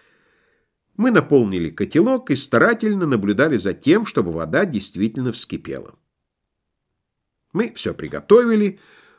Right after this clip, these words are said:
устроились поудобнее и собирались приступить к чаепитию, когда Джордж, поднеся чашку к губам, вдруг остановился и воскликнул: «Это что?»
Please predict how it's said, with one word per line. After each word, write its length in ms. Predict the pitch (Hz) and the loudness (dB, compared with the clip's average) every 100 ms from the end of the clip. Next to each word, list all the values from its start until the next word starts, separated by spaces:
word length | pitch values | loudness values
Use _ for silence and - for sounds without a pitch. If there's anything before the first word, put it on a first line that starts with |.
| _ | _
устроились 720 | - - - 196 240 220 196 | -14 -8 2 4 4 2 -2
поудобнее 680 | - 202 180 202 196 180 170 | 0 0 4 4 4 4 4
и 40 | 151 | 4
собирались 600 | 151 139 202 220 170 - | 2 4 4 2 -2 -2
приступить 640 | 135 127 135 127 196 - | -4 -2 -4 -2 -4 -4
к 80 | - | -8
чаепитию, 880 | - 147 135 127 240 233 - 127 110 | -2 4 4 4 2 2 2 2 2
когда 280 | 120 113 120 | 0 2 0
Джордж, 680 | 98 107 143 208 165 - - | 0 2 6 6 4 -2 -8
поднеся 560 | - 113 113 131 - 156 | -2 -2 0 -2 0 -2
чашку 600 | - - 147 - - 107 | -2 -2 -2 -4 -6 -6
к 160 | 85 85 | -6 -4
губам, 640 | 101 117 185 233 156 - _ _ _ _ _ _ _ _ _ _ _ _ _ | -2 0 0 0 -2 -8 _ _ _ _ _ _ _ _ _ _ _ _ _
вдруг 440 | - 80 143 151 - _ | -10 2 2 2 -8 _
остановился 920 | 120 120 - 117 117 113 208 180 - | -8 -6 -2 0 0 0 0 -4 -4
и 60 | 156 | -2
воскликнул: 880 | 156 156 - 139 143 - - 78 - _ _ _ _ _ _ _ _ _ _ _ _ _ _ _ | -2 -6 -4 0 0 0 -10 -14 -14 _ _ _ _ _ _ _ _ _ _ _ _ _ _ _
«Это 560 | - 208 202 - - 87 | 4 6 6 0 -10 -8
что?» 800 | - - - - 104 101 - | -6 -6 -8 -10 -10 -12 -20